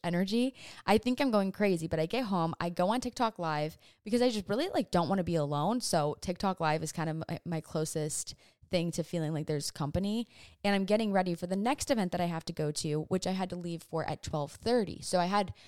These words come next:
about an hour or, like, forty minutes to get ready. I'm on TikTok Live, and this is, you know, right after I had posted the video that night about the hotel, and everybody is asking, "Oh my God, what happened with the hotel? Is everything okay?" I'm talking about how, you know, security came up to the room,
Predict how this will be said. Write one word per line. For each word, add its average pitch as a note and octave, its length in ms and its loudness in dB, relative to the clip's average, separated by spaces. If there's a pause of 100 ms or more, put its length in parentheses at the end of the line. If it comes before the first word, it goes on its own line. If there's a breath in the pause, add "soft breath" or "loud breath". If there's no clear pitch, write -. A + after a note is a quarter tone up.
(140 loud breath)
about G3+ 260 4
an G3 160 -2
hour F3 520 4
or, E3 60 2
like, D#3+ 140 -2
forty G3+ 320 -2
minutes E3 300 -2
to E3+ 80 -2
get E3 140 -2
ready. - 320 -6 (340)
I'm G3+ 140 2
on B3+ 180 4
TikTok C4+ 380 0
Live, D3+ 420 2
and G3 120 2
this F#3+ 180 0
is, G3 200 -2 (400)
you G3+ 140 0
know, E3 140 4
right F#3 220 6
after F#3+ 260 2
I F3+ 60 6
had F3 100 4
posted F3 340 -2
the E3+ 60 0
video D#3 480 0 (100)
that E3 200 0
night D3 340 -2 (100)
about D3+ 240 -4
the E3+ 60 -6
hotel, C#4 440 2
and F3 140 2
everybody A3+ 460 -2
is A3 80 0
asking, F#3 360 -2
"Oh F3 40 0
my E3+ 100 -2
God, G3 160 0
what E3+ 80 0
happened D#3+ 160 -4
with E3 100 -6
the D#3 60 -4
hotel? A#3 500 2
Is G#3+ 120 -2
everything D#3+ 300 -6
okay?" A3 420 -2 (400 loud breath)
I'm G3+ 140 -2
talking G3 280 0
about F3 180 0
how, D#3+ 260 -2 (160)
you F#3 180 -2
know, D#3 140 0
security F3 400 -2
came F3 140 -4
up D3 100 -6
to - 80 -16
the E3 60 -12
room, G#3+ 360 2